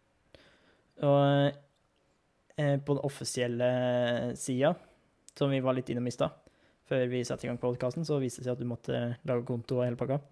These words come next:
Så det driter vi i. Så du finner en sånn rip-off, eh, <laughs> rip-off her. Men i hvert fall på den offisielle siden, da, så er det sånn at du får, eh, rød og blå. Og så hvis du trykker på den du skal ha,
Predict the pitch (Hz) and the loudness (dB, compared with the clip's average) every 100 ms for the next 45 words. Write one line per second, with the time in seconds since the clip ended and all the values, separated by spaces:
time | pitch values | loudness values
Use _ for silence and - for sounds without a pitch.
0 | - - _ - 135 127 135 139 - - | -20 -20 _ -2 -2 0 -2 -2 -4 -10
1 | - 226 - 143 139 135 135 131 123 127 | 10 10 12 8 6 4 2 0 0 -2
2 | 123 - - 127 123 123 123 - - 147 | -2 -4 -4 -2 0 -2 -4 -6 -8 -10
3 | - - - - - - _ - - 170 | -14 -20 -20 -20 -20 -20 _ -20 -14 -12
4 | 156 131 139 135 143 139 156 165 _ - | -10 0 0 2 2 2 2 0 _ -20
5 | - - 160 156 160 165 151 151 151 139 | -20 2 8 8 10 10 12 10 6 4
6 | 131 139 143 131 143 123 139 135 127 135 | 4 4 4 4 4 2 2 2 0 -2
7 | 120 131 127 131 143 _ _ _ - 127 | -2 2 2 0 -4 _ _ _ -2 2
8 | 127 127 127 131 120 135 143 - - _ | 2 4 4 2 4 6 6 2 -20 _
9 | _ _ - 131 135 143 - 139 - - | _ _ -6 -4 -4 -2 0 0 -2 -8
10 | 123 - 131 123 127 123 - 131 117 123 | -4 0 2 2 0 -2 -2 -2 2 4
11 | 151 | 4